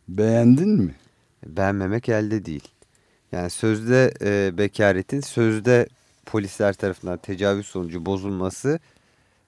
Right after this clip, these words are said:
Speaker 2: e, böyle bir evlilik
Speaker 1: Hemen evlenebilmesi ve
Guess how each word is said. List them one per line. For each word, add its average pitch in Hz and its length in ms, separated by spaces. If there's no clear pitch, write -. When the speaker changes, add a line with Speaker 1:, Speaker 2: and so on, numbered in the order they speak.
Speaker 2:
e, 87 340
böyle 120 420
bir 101 120
evlilik 107 200
Speaker 1:
Hemen 139 280
evlenebilmesi 117 1120
ve 135 140